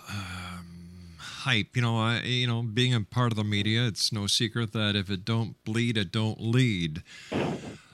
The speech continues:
But the way that I look at things is that there are times when it's the media that pours the gasoline onto the dying ember that just explodes again.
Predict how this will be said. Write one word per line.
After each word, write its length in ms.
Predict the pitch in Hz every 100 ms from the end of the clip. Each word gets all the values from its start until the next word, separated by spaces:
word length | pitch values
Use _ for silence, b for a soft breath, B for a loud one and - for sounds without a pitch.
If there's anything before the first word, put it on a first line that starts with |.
| B
But 360 | 120 131 123 123
the 180 | 127 131
way 400 | 131 147 156 143
that 240 | 123 127 117
I 180 | 117 151
look 280 | 151 117 113
at 100 | -
things 460 | - 107 101 101
is 360 | 113 101 101 101
that 380 | 117 113 104 - - -
there 200 | 127 117
are 120 | 117
times 540 | 110 131 131 139 135 120
when 380 | 123 120 120 -
it's 220 | 120 -
the 160 | - 117
media 460 | 120 139 147 117
that 300 | 98 110 -
pours 520 | - 131 123 123 113 110
the 240 | 117 110
gasoline 1000 | 104 123 120 120 - 113 123 131 117 110
onto 520 | - 113 113 107 123 104
the 420 | 107 104 101 90 _ - 101
dying 540 | 120 113 123 117 110
ember 540 | - 123 127 110 101 98
that 220 | 101 98
just 320 | 113 - - -
explodes 720 | 110 - - 135 185 170 95
again. 360 | - 113 107